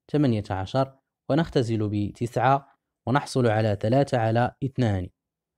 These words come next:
ستة وخمسون على اثنان وسبعون، سبعة في ثمانية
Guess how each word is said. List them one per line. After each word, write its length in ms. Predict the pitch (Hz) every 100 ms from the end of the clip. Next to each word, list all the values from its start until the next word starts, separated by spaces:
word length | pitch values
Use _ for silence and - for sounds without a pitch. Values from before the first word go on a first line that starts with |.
| _ _ _ _ -
ستة 280 | 180 214
وخمسون 520 | 208 208 202 190 202 190
على 320 | 185 190 180
اثنان 380 | 185 185 185 180
وسبعون، 640 | 160 160 123 117 113 90 _ _ _ _ _ _ _ _
سبعة 340 | - 107 104 123
في 180 | 143
ثمانية 640 | 135 151 165 165 165 165